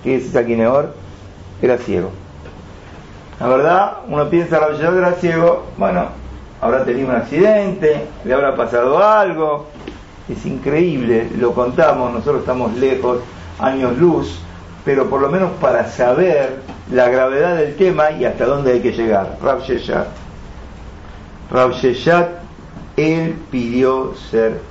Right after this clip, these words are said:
ciego. ¿Qué pasó? Muchas veces estudiamos la Gemara, "Amar Rav Sheshat, Amar Rav". Rav Sheshat era alumno de Rav.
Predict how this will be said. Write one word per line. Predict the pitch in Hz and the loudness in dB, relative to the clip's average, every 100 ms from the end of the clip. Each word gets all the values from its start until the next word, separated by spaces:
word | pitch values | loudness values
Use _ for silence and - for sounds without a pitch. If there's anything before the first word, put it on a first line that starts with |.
| - | -12
ciego. | 104 87 85 92 - - - | -4 -4 -4 -8 -12 -18 -6
¿Qué | 135 | -4
pasó? | 143 - 117 110 - - - - - - | -2 -4 -4 -6 -10 -20 -20 -20 -20 -14
Muchas | - - 120 | -12 -2 -2
veces | 123 | -2
estudiamos | 123 120 123 123 | -2 0 0 0
la | |
Gemara, | 110 120 123 120 | 0 2 2 2
"Amar | 143 156 135 | 0 0 -2
Rav | 117 | -2
Sheshat, | 123 180 190 | -2 2 4
Amar | 185 135 123 | 4 4 4
Rav". | 104 92 - - - - - - - - - | 2 0 -6 -20 -20 -20 -20 -20 -20 -20 -2
Rav | 107 104 | -2 0
Sheshat | 123 - 202 156 156 - - | -2 4 4 6 4 0 2
era | 143 | 4
alumno | 127 127 120 104 | 4 0 0 0
de | 92 | 0
Rav. | 95 | 0